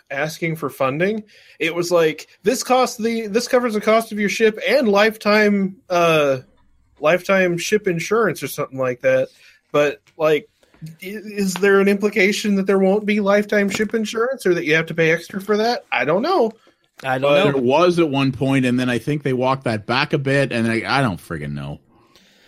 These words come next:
Speaker 2: No one knows. I'm still buying it. Screw it. I'm not paying.
Speaker 3: I mean, I bought, I bought, I backed the Kickstarter at, like, the thirty dollar tier at one point, so I've got, like, some low end, you know, friggin', uh, you know, Honda Accord friggin' kinda ship in there
Speaker 2: <laughs>
Speaker 3: somewhere. So, I mean,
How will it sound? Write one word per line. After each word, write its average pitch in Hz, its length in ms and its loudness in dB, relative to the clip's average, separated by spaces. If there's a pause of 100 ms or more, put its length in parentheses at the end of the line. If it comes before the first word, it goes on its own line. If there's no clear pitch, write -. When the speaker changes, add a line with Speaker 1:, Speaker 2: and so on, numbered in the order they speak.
(260)
Speaker 2:
No 226 300 4
one 240 260 2
knows. 156 320 -2
I'm 190 160 0
still 202 260 0
buying 139 380 0
it. 110 240 -14
Screw 170 380 -2
it. - 200 -10
I'm 196 160 2
not 220 220 0
paying. 190 280 -2
Speaker 3:
I 143 40 2
mean, 160 160 4
I 170 140 4
bought, 180 260 2
I 160 100 2
bought, 165 380 2
I 170 160 2
backed 160 320 0
the 147 80 -4
Kickstarter 139 760 -2
at, 113 120 -4
like, 113 220 -4
the 113 120 -6
thirty 120 400 -2
dollar 113 340 0
tier 117 380 -2
at - 80 -2
one 127 200 -2
point, 127 340 -4
so 107 100 -6
I've 110 160 -2
got, 110 260 -2
like, 104 220 -6
some 104 380 -4
low 104 260 0
end, 101 380 -2
you 98 100 -4
know, 92 320 -6
friggin', 90 640 -6
uh, 82 420 -8 (560)
you 104 100 -4
know, 85 300 -2 (100)
Honda 107 420 2
Accord 101 420 -2
friggin' 95 420 -4
kinda 98 240 -6
ship - 300 -6
in 113 100 -2
there 113 220 0
Speaker 2:
<laughs> - 80 2
Speaker 3:
somewhere. 147 460 -2
So, 113 200 -6
I 110 80 -2
mean, 107 320 0